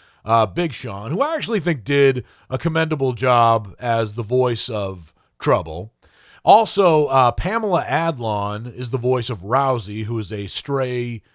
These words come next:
uh, gray pit bull whom, um, Trouble befriends.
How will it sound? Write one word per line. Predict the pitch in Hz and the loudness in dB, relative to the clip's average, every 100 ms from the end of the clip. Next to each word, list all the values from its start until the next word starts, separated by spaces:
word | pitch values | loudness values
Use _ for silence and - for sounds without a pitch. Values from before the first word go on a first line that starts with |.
| _ _ - | _ _ 0
uh, | 117 113 | 2 2
gray | 107 123 135 120 | 0 0 0 0
pit | - 180 - | -2 -2 -4
bull | 104 87 90 101 95 | -8 -6 -8 -10 -8
whom, | 135 120 110 110 104 _ _ _ _ | -8 -6 -8 -10 -14 _ _ _ _
um, | - 123 104 98 92 87 _ - | 0 2 2 -2 -10 -16 _ -2
Trouble | 170 139 120 113 107 | 2 2 2 0 0
befriends. | 90 113 - 131 90 87 120 143 | -4 -12 -8 -6 -6 -10 -14 -14